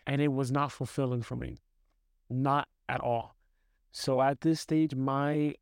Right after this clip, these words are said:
desire for creative expression is, is not anywhere of where your creative expression desire may be.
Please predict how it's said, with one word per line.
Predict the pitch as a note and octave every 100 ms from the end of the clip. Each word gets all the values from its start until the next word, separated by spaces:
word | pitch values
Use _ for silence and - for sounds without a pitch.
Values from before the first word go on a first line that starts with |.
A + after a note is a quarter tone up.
| _ _ _ _ -
desire | C#3 C3 B2+ B2 C#3 C#3+
for | C3+ - A#2
creative | - - C3+ C3+ A#2+
expression | A#2+ - - C3 B2+ - B2+ B2
is, | A#2+ G#2+ - -
is | B2 A#2 -
not | B2+ B2+ B2 B2 - - - _ -
anywhere | C#3+ C#3+ B2+ C3 B2+ B2 - -
of | B2
where | A#2+ B2+ B2
your | A#2+ C#3 D#3 D3 B2+
creative | - C3+ C3 B2+ A#2+
expression | B2 - B2+ A#2 C3
desire | A#2+ A#2 A#2+ A#2+ A#2
may | A#2+ A#2
be. | A2 A#2+ A2+